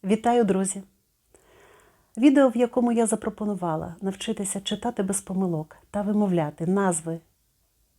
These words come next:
парфумів та брендів, які їх виготовляють французькою мовою, на цю хвилину набрало сто одинадцять переглядів та сорок вподобайок. Сорок бажаючих навчатися, вдосконалюватися.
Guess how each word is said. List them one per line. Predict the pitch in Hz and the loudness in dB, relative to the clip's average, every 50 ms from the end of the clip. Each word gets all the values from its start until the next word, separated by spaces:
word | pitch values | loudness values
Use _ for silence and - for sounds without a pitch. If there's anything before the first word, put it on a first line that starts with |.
| _ _ _ _ _ | _ _ _ _ _
парфумів | 190 196 190 - - - 202 185 175 160 156 165 - - _ _ | -6 -6 -6 -6 -4 -2 0 2 2 2 0 -2 -6 -12 _ _
та | _ 190 180 | _ -6 -4
брендів, | 175 180 185 185 175 160 160 165 160 165 | -2 -2 0 2 2 0 0 -2 0 0
які | 170 165 - - 185 | 0 0 0 -2 -4
їх | 170 - - 175 | -4 -4 -6 -6
виготовляють | 165 180 - 185 165 180 170 156 151 156 156 | -6 -4 -4 -4 -2 0 2 2 2 0 -2
французькою | - - 170 170 - - 185 - - - 247 247 262 | -2 0 0 0 0 -2 -6 -6 -2 0 2 4 6
мовою, | 277 311 349 277 202 165 160 170 - _ - - - - - _ | 6 6 6 4 4 0 0 -2 -8 _ -20 -20 -20 -20 -14 _
на | 233 247 | -8 -4
цю | 240 - 339 | 2 2 2
хвилину | - - 262 247 240 247 233 220 214 | 2 4 0 0 2 2 2 2 2
набрало | 208 202 196 190 196 190 190 185 185 196 | 2 0 0 0 0 0 0 -2 -2 -4
сто | - - - 285 311 302 - - | -6 -6 -4 -6 -6 -6 -6 -6
одинадцять | 190 170 175 180 180 165 156 - - - 165 160 - | -4 -2 0 0 0 -2 -2 -6 -8 -10 -10 -10 -8
переглядів | _ 196 196 196 214 226 240 254 247 240 - 233 - - | _ -2 0 2 2 2 2 2 2 2 -2 -8 -10 -8
та | - 156 156 | -6 -4 -4
сорок | - - - 165 160 165 160 - | -2 -2 -2 -2 -2 -4 -6 -10
вподобайок. | _ _ - 160 170 160 156 - - - - - - _ - _ _ _ _ _ _ _ _ _ _ _ - - - - - - - _ _ _ | _ _ -10 -8 -8 -8 -8 -10 -10 -12 -12 -16 -18 _ -20 _ _ _ _ _ _ _ _ _ _ _ -20 -20 -20 -20 -20 -20 -20 _ _ _
Сорок | - - - - - 190 202 233 247 254 254 254 - - _ | -4 0 0 2 4 4 4 4 4 2 0 0 -4 -10 _
бажаючих | 160 156 160 160 151 160 160 160 156 156 160 180 - - - - 254 254 - - - _ _ _ _ _ _ _ _ | -10 -6 -6 -6 -4 -4 -2 -2 0 -2 -2 -4 -6 -10 -8 -8 -8 -8 -8 -14 -20 _ _ _ _ _ _ _ _
навчатися, | 180 175 156 160 - - - 170 156 - 214 202 - - 247 247 247 - _ _ | -2 -2 -2 -2 -4 -4 -2 -2 -2 -2 -4 -4 -2 -2 -2 -2 -4 -6 _ _
вдосконалюватися. | 170 151 180 175 - - - 170 160 156 147 151 156 165 165 156 - 202 185 - - 196 | -4 -4 -2 -4 -4 -4 -2 0 0 0 -2 -4 -6 -8 -10 -12 -10 -6 -4 -4 -4 -4